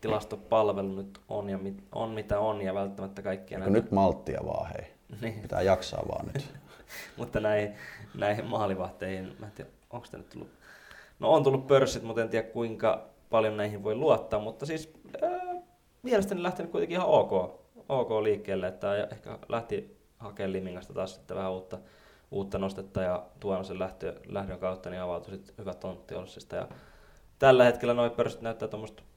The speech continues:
Speaker 1: melkein seiska ysi, mikä on ihan, ihan ok, ok. En tiedä kuinka paljon tosiaan näihin voi luottaa, mutta ehkä enemmän sit se mikä kiinnostaa, niin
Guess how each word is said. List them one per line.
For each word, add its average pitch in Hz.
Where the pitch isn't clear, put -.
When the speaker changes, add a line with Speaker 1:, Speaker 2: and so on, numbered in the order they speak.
Speaker 1:
melkein 107
seiska 104
ysi, 101
mikä 95
on 95
ihan, 95
ihan 95
ok, 92
ok. 95
En 92
tiedä 92
kuinka 98
paljon -
tosiaan 98
näihin 90
voi 92
luottaa, -
mutta -
ehkä -
enemmän 117
sit -
se 120
mikä 120
kiinnostaa, 110
niin 110